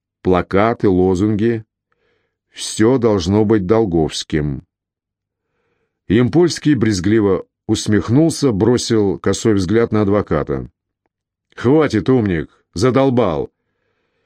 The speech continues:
И распорядился. "Неси зелень!"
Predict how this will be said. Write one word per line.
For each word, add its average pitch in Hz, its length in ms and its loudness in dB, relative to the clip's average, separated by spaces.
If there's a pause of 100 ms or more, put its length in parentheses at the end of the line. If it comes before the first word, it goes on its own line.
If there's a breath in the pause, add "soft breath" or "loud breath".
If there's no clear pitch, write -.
(280)
И 95 100 2
распорядился. 92 1000 0 (420)
"Неси 131 480 2
зелень!" 101 640 -2